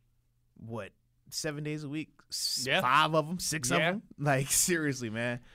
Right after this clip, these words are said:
Speaker 2: I
Speaker 1: Breakfast, dinner, like,
Speaker 2: Yeah.
Speaker 1: yeah.
Speaker 2: I wasn't as li-, like, I, I cooked, but not as much as I've been cooking these
Speaker 1: Yeah.
Speaker 2: past, these past two months, man.
Speaker 1: Say for me, man,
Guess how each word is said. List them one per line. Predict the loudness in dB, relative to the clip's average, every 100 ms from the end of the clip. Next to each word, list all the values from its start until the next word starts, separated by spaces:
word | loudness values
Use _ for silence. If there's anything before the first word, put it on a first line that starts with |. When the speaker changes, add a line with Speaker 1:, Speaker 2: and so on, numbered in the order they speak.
| -18 -4 2
Speaker 2:
I | 6
Speaker 1:
Breakfast, | 8 8 6 2 2 -4 -2
dinner, | 2 4 4 4
like, | 2 2
Speaker 2:
Yeah. | 2 2 2 0
Speaker 1:
yeah. | -2 -2 0
Speaker 2:
I | 0 2
wasn't | 2 0
as | 2
li-, | 2 2
like, | 2 2
I, | 2 2 2
I | 0
cooked, | 0 0 0 -2 -10 -20 _ -20 _ -4
but | -2 0
not | 4 4 4
as | 2
much | 2 0 0
as | 0
I've | 0
been | 0 -4
cooking | -6 -6 -6
these | -6 -6
Speaker 1:
Yeah. |
Speaker 2:
past, | -4 -4 -4 -8 -8
these | -8
past | -2 -2 -2
two | -4 -4
months, | -4 -6 -10
man. | -12 -12
Speaker 1:
Say | -4 -2 0
for | -2
me, | -2
man, | 0 2 0